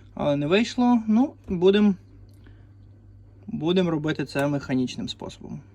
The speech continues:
Далі, механічно нам треба зняти от такі припайки. Я, відповідно, буду використовувати вже, а, паяльник би хотілося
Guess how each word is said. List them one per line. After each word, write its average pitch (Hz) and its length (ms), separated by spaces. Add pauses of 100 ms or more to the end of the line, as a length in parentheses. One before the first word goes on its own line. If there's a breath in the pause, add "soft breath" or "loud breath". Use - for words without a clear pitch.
(2000 soft breath)
Далі, 156 340
механічно 160 580
нам 151 140
треба 139 280
зняти 143 480
от 170 260
такі 143 500 (760)
припайки. 123 540
Я, 143 120
відповідно, 131 420
буду 131 220
використовувати 131 720
вже, 127 320 (1400 soft breath)
а, 131 1040 (360 soft breath)
паяльник 131 480
би 135 140
хотілося 175 720